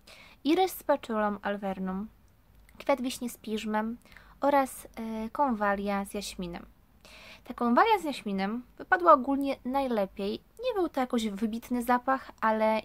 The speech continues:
no, nie był traumatyczny. Najbardziej traumatyczny swoją mocą, ciężkością, taką właśnie, taką trochę wtórnością, płaskością, to był ten słodziakowy Iris z Patulą, który przypominał mi taką nieudane,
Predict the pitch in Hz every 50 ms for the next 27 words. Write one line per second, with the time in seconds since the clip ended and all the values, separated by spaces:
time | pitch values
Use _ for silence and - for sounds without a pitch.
0 | - _ - - - - _ _ _ - 330 220 - - _ _ _ _ _ _
1 | - 311 240 277 247 247 285 233 190 - - - 170 - _ _ _ - - -
2 | 254 262 269 262 262 269 262 - 220 196 - - - 190 180 - - - - -
3 | - - - - - - - - - 214 214 233 240 262 269 247 254 240 233 233
4 | 233 233 - 247 - - 240 233 - - - 226 233 233 226 214 214 214 220 240
5 | 254 262 - - - 233 220 226 226 - 233 233 - - - 254 254 247 - -
6 | 233 233 226 233 233 - - 220 220 220 220 226 226 226 - 233 226 226 233 -
7 | 240 240 233 247 254 262 254 247 - 254 254 254 254 254 254 247 - 240 240 233
8 | 247 247 - - - 262 262 254 - - - 233 226 233 - 240 226 233 233 -
9 | 226 220 233 - - 240 233 - 233 233 - 247 240 226 233 208 - 240 233 233
10 | 233 - - - 220 226 - 233 226 233 - 240 226 - 226 - 233 226 226 226
11 | 226 233 226 226 220 220 226 226 - - 220 220 214 214 208 214 226 226 220 220
12 | 220 214 220